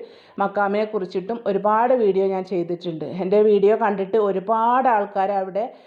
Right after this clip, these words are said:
അഡ്രസ്സ് ഞാൻ തന്നെ പറഞ്ഞു കൊടുത്തിട്ടുണ്ട്. ഒരുപാട് പേർക്ക് അഡ്രസ്സ് ചോദിച്ചിട്ട് അവരുടെ സ്ഥലം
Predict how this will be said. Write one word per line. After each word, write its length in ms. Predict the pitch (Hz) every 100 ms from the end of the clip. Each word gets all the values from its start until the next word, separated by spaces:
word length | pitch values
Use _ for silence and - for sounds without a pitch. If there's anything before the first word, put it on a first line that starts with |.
| _ _ 185
അഡ്രസ്സ് 440 | 185 220 220 269 269 226
ഞാൻ 140 | 214 226
തന്നെ 240 | 247 254 277
പറഞ്ഞു 280 | 240 208 220 220
കൊടുത്തിട്ടുണ്ട്. 520 | 196 196 190 190 180 185
ഒരുപാട് 540 | 190 226 233 262 269 214
പേർക്ക് 340 | 185 175 170 160 _ _ -
അഡ്രസ്സ് 320 | 196 202 208 226
ചോദിച്ചിട്ട് 460 | 226 202 196 214 247 214
അവരുടെ 300 | 208 202 202 233
സ്ഥലം 300 | 233 208 214